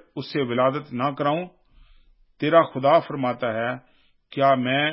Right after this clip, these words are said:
جو ولادت تک لاتا ہوں، ولادت سے باز رکھوں؟ تم یروشلم کے ساتھ خوشی مناؤ اور اس کے سبب سے شادمان ہو۔ اس کے سب دوستو جو اس کے لیے ماتم کرتے تھے،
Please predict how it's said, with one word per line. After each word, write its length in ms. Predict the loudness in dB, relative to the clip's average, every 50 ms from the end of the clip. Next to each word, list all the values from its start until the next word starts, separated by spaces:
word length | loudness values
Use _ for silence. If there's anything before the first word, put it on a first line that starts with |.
| -6 -12
جو 200 | -10 -8 -6 -6
ولادت 420 | -4 -4 -2 -2 -2 -2 -4 -6 -6
تک 220 | -4 -4 -4 -4
لاتا 300 | -4 -4 -4 -2 -2 -2
ہوں، 280 | -2 -2 -4 -6 -6 -8 -10 _ _ _ _ _ _ _ _
ولادت 500 | -12 -10 -6 -4 -2 -2 -2 -2 -4 -8
سے 120 | -8 -10 -10
باز 380 | -8 -4 -4 -4 -4 -2 -4
رکھوں؟ 260 | -6 -6 -6 -8 -10 -10 -12 -16 _ _ _ _ _ _ _ _ _ _ _ _ _ _ _ -6
تم 200 | -4 -4 -4 -4 -8 -14
یروشلم 440 | -10 -8 -8 -6 -6 -6 -4 -4 -4
کے 140 | -4 -6 -8
ساتھ 340 | -8 -6 -4 -4 -4 -6 -8
خوشی 280 | -10 -12 -8 -6 -6
مناؤ 360 | -6 -6 -4 -4 -4 -4 -6 -8 -12 _ _ _ _ _ _ _ _ _ _ _ _ _ -4
اور 220 | 0 2 2 2 0 -4
اس 200 | -10 -10 -10 -8
کے 140 | -6 -6 -6
سبب 340 | -6 -6 -4 -2 -2 -2 -2
سے 140 | -6 -10 -12
شادمان 580 | -10 -8 -6 -4 -4 -4 -6 -6 -8 -8 -8
ہو۔ 180 | -8 -8 -10 -10 -12 -18 _ _ _ _ _ _ _ _ _ _ _
اس 200 | -12 -12 -12 -8
کے 120 | -8 -8
سب 500 | -8 -6 -2 0 0 0 0 0 -6 _ -10
دوستو 640 | -6 -2 -2 -2 -2 -4 -4 -4 -2 -2 -4 -6 -10 _ _ _ _ _ _ _ _ _ _ _ _ _ _
جو 220 | -16 -10 -10 -10 -10 -10
اس 160 | -14 -16 -8
کے 140 | -6 -6 -4
لیے 160 | -2 -2 -2
ماتم 400 | -2 -2 -2 -2 -2 -4 -6 -4
کرتے 300 | -4 -4 -2 -2 -4 -6
تھے، 280 | -4 -4 -2 -2 -4